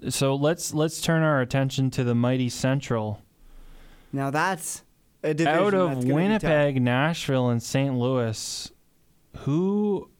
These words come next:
Speaker 1: has the best chance to represent the West in the Stanley Cup right now?
Speaker 2: Of the Central or the West?
Speaker 1: Of the Central?
Speaker 2: All right, the Central, I think it really is a two-headed race right here.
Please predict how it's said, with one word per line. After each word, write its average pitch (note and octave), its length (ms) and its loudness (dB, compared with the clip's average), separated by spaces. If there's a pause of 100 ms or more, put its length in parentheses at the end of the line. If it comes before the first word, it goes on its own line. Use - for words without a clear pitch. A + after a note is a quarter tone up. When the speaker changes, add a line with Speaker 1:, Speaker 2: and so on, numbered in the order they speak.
(100)
Speaker 1:
has D#3 320 -2
the C3 80 -2
best C3+ 320 -2
chance C3 400 -2
to A#2+ 340 0
represent A#2+ 520 0
the A#2+ 60 -2
West A#2 340 0
in A#2 80 2
the A2+ 80 -2
Stanley A2+ 340 -2
Cup A2 300 -2
right A2 340 0
now? A#2 300 -4 (680)
Speaker 2:
Of D3 160 -4
the C#3+ 60 -2
Central F3 580 -2
or D3 140 -2
the C3 120 -4
West? - 460 -8 (200)
Speaker 1:
Of A#2 100 -2
the A2+ 100 -2
Central? A2+ 500 -4
Speaker 2:
All F3+ 100 0
right, C3+ 300 -4
the D#3+ 120 -2
Central, D#3+ 760 -2 (440)
I F3+ 120 0
think A#3+ 180 -2
it A3 100 2
really F#3 220 2
is D#3+ 120 0
a D3+ 40 -4
two-headed D#3+ 400 -2
race C3+ 320 -4
right C3 120 -4
here. B2 200 -10